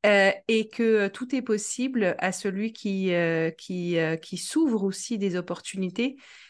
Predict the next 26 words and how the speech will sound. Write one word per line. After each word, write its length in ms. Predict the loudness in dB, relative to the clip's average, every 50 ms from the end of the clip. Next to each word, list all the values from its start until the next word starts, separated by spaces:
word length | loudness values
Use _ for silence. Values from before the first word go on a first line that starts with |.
| _ _ _ _ _ -2
Mais 320 | 2 2 2 2 -2 _ _ _ _ _ _ _
en 80 | 0 2
même 220 | 4 4 2 2
temps, 360 | 4 2 2 2 2 -2 _ _ _ _ _ _ _ _ _ _ _ _ -20 _ _ _ _ -12
justement, 680 | -6 -4 -4 -4 0 0 2 4 4 4 2 0 -6 _ _ _ _ _
comment 360 | -2 0 2 4 6 4 4 4
on 60 | 0
fait 420 | -2 -6 -6 -6 -4 -4 -4 -8 -10 _ _ _ _
pour 200 | -6 -6 -6 -6
se 120 | -6 -6 -4
les 220 | -2 -2 -4 -4
ouvrir, 480 | -4 -4 -2 0 2 2 2 2 0 -4
ces 200 | -6 -6 -6 -4
portes-là, 680 | -4 -6 -6 -6 -4 -4 -2 0 2 2 0 0 -2 -6 _ _ -20 -20 -20 _ _ _ -6
ou 120 | -6 -6
passer 480 | -6 _ 0 0 0 0 0 0 0 2
par 220 | 2 0 0 2
la 120 | 0 -2
fenêtre, 560 | -4 -4 -2 0 0 0 -2 -6 -12 -14 -14 _ _ -20 -20 -20 -20 _ _ -6 0
euh, 260 | 2 2 2 2 0
quand 320 | -2 -2 -2 -2 -2 0 0
on 80 | 2
nous 240 | 2 2 2 2 2
a 80 | 0 2
répété 720 | 2 0 -2 -2 -4 -6 -4 -2 -2 -2 -2 -4 -8 _ _ -20 -20 _ _ _ _ _
que, 440 | -2 2 4 4 6 6 4 4